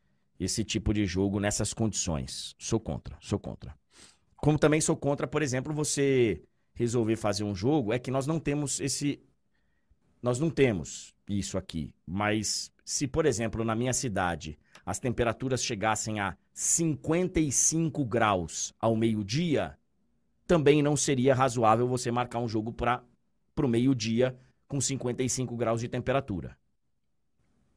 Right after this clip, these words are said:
Também não seria, porque essa é uma, esse é um argumento que eu sempre ouço, né? "Ah, então também não é, não é justo jogar num calor e tal." Eu acho que calor extremo não deveria jogar também.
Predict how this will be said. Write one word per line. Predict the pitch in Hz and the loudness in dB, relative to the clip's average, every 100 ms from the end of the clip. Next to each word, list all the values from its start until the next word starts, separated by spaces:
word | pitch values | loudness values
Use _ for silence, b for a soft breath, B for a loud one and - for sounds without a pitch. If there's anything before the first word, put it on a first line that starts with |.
| _ _ _ _ _ - | _ _ _ _ _ -4
Também | 117 110 | 0 0
não | 113 113 | 0 0
seria, | 147 135 82 73 | 2 0 -2 -6
porque | - 127 123 B B B | -4 -2 -2 B B B
essa | 127 - | 2 4
é | 143 | 2
uma, | 139 131 | 2 0
esse | - 123 147 | 0 0 0
é | |
um | |
argumento | 139 127 123 135 | 0 0 -2 -2
que | 135 | -4
eu | |
sempre | - 151 143 | -4 -4 -2
ouço, | 104 98 92 | -2 -2 -6
né? | 107 - b | -10 -12 b
"Ah, | 127 175 | -2 0
então | 196 190 185 | 2 2 2
também | 185 160 147 170 | 4 4 4 2
não | 175 160 | 0 2
é, | 160 160 151 127 98 78 _ _ - | 4 4 4 2 0 -4 _ _ -8
não | 120 | -2
é | 143 127 | 0 2
justo | 101 147 156 | 2 0 0
jogar | 139 139 131 139 | 0 2 2 2
num | 143 143 135 123 110 | 0 0 0 -2 -2
calor | 139 123 117 131 143 139 123 | 2 4 4 4 4 6 4
e | 110 | 2
tal." | - 135 - | 0 0 2
Eu | 143 135 | 4 4
acho | 131 | 4
que | 147 | 0
calor | 139 131 131 | 0 4 2
extremo | 127 123 135 | 2 2 4
não | 147 | 2
deveria | 156 156 156 147 | 2 0 2 2
jogar | 143 160 151 | 2 2 2
também. | 175 185 120 | 2 2 0